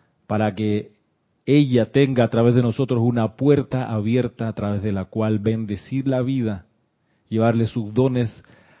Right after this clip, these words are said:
a las personas, los animales que lo requieren.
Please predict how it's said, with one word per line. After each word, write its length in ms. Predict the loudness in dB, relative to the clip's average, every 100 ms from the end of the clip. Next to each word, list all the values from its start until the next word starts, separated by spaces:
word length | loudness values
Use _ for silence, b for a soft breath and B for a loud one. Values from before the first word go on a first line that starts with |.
| b -10
a 140 | -6
las 140 | -4
personas, 1000 | -4 -6 -8 -2 2 4 4 2 0 -4
los 160 | -4 -4
animales 580 | -4 -6 -4 -2 -2 -2
que 100 | -4
lo 100 | -6
requieren. 520 | -6 -8 -10 -10 -14